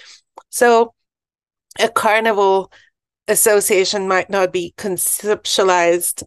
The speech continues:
as a democracy supporting organization, but any kind of organizing at the local level is really important. So I think the way to overcome many of these issues is to support civil society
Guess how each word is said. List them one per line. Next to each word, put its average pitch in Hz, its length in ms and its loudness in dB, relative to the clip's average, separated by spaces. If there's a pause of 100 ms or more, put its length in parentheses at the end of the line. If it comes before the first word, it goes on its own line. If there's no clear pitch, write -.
as 170 260 0
a 160 260 -2
democracy 180 800 -4
supporting 170 580 -2
organization, 160 680 -4
but 160 280 -6
any 220 260 -2
kind 180 380 -4
of 170 80 -8
organizing 165 640 -4
at 170 100 -4
the 180 100 0
local 170 380 0
level 156 400 -4
is 170 260 -8
really 190 280 2
important. 170 720 -6 (640)
So 196 720 2
I 214 140 -2
think 233 320 -2 (160)
the 220 100 2
way 254 600 2 (140)
to 214 280 -4
overcome 208 1120 -2
many 220 300 -2
of 180 80 -6
these 190 180 -6
issues 190 400 0
is 175 160 -4
to - 100 -2
support 202 720 0
civil 180 360 -2
society 170 880 -4